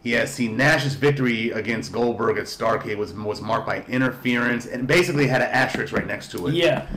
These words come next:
Speaker 2: yeah.
Speaker 1: So Nash said, "Okay, in order to dispel the, that, all that controversy, people say I didn't win legitimately, I'm gonna give Goldberg a rematch."
Speaker 2: Right.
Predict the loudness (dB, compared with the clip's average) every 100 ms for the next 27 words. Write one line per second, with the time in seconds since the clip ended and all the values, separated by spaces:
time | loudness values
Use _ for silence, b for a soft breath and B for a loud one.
0 | -10 -8 -4 0 2 4 4 4 4 0
1 | -2 -4 -4 -8 -16 B B B -2 4
2 | 6 6 6 2 -2 2 4 6 6 2
3 | 2 0 2 4 2 2 0 -2 -2 -2
4 | -2 -2 -4 -2 -2 -2 0 2 0 -2
5 | -6 -6 0 2 2 2 2 0 0 0
6 | 0 0 0 0 -2 -4 -6 -10 -12 -14
7 | -16 -20 -20 -18 -6 -2 0